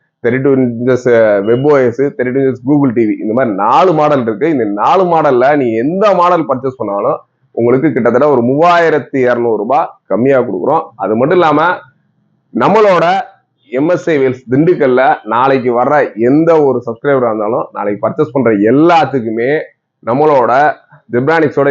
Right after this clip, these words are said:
ஏர்பட்ஸ் கிட்டத்தட்ட ஒரு ரெண்டாயிரம் ரூபாய் ஒர்த்துள்ள ஏர்பட்ஸ் முழுக்க ஃப்ரீயா கொடுக்க போறோம். அதனால சுதந்திர தின விழா அன்னைக்கு கண்டிப்பா நம்மளோட திண்டுக்கல் எம் எஸ் ஐ அல்லது மதுரை வேல்ஸ் டி வி ரெண்டுலயுமே ஒரு தேர்ட்டி டூ இன்ச்சஸ் வாங்கி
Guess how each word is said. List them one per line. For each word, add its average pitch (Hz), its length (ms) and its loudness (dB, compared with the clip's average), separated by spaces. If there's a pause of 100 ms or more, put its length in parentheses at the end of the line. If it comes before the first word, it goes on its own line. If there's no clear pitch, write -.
ஏர்பட்ஸ் 127 440 -2
கிட்டத்தட்ட 113 460 -4
ஒரு 117 240 2
ரெண்டாயிரம் 160 680 2
ரூபாய் 147 280 0
ஒர்த்துள்ள 120 400 -4 (680)
ஏர்பட்ஸ் 170 680 0 (520)
முழுக்க 165 460 0
ஃப்ரீயா 151 300 0
கொடுக்க 123 260 -2
போறோம். 147 280 0 (100)
அதனால 120 420 -2
சுதந்திர 151 400 0
தின 127 180 2
விழா 123 140 0
அன்னைக்கு 117 300 -2 (120)
கண்டிப்பா 110 340 -2
நம்மளோட 101 360 -2 (140)
திண்டுக்கல் 131 420 2
எம் 127 140 2
எஸ் 123 140 -2
ஐ 160 60 2
அல்லது 104 380 -2
மதுரை 131 360 2 (200)
வேல்ஸ் 123 300 -2
டி 117 100 -4
வி 104 160 -4
ரெண்டுலயுமே 131 580 0 (580)
ஒரு 107 280 -2
தேர்ட்டி 147 240 0
டூ 185 100 2
இன்ச்சஸ் 147 300 0
வாங்கி 127 340 0